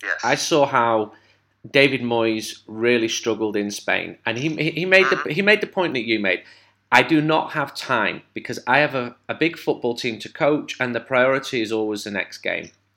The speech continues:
Speaker 2: And then
Speaker 1: Mm-hmm.
Speaker 2: I saw close at hand Gary Neville, who was determined not to make the same mistakes of David Moyes. So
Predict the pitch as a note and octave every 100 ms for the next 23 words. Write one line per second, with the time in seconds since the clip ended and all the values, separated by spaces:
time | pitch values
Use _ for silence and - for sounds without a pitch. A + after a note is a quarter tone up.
0 | - A2 A2+ C#3 F3+ G#3+ G#2+ A#2 - _
1 | _ C3 C3 - B2 - C3 C3 - -
2 | C3 A#2+ A#2+ - - A2 G#2 A#2+ C#3+ A2+
3 | D#2 - - C3 B2+ B2+ B2 B2 D3 D3+
4 | D3 C3+ D#3+ - E3+ C#3+ C3 - - A2+
5 | A2 G#2 - F2+ F#2+ - G#2 - F#2 F#2
6 | F#2+ C3+ B2 G2 - A#2 G#2+